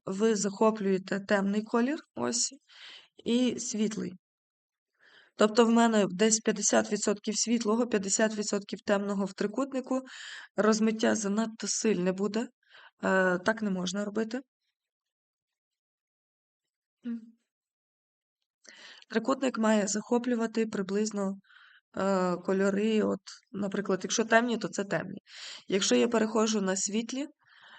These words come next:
е, наприклад, я переходжу далі на хутро, е, то кольор, е, трикутнички можна зробити більші.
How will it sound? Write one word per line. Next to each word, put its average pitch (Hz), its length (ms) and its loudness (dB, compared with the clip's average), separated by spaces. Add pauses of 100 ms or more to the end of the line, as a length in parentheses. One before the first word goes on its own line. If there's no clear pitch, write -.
(180)
е, 208 160 6
наприклад, 214 520 2
я 202 120 2
переходжу 202 460 0
далі 185 280 2
на 185 120 -2
хутро, 180 520 -6 (2750)
е, 185 340 2
то 202 480 6 (300)
кольор, 208 440 4
е, 196 160 6
трикутнички 214 600 -2
можна 202 320 0
зробити 208 400 0
більші. 196 600 -4